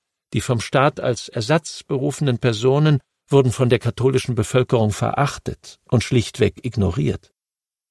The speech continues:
In etlichen Fällen mussten die lokalen Behörden feststellen,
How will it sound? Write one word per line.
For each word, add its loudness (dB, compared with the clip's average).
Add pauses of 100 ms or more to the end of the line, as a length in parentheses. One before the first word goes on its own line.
(380)
In 2
etlichen 0
Fällen 4
mussten 0
die 0
lokalen 2
Behörden 2
feststellen, -2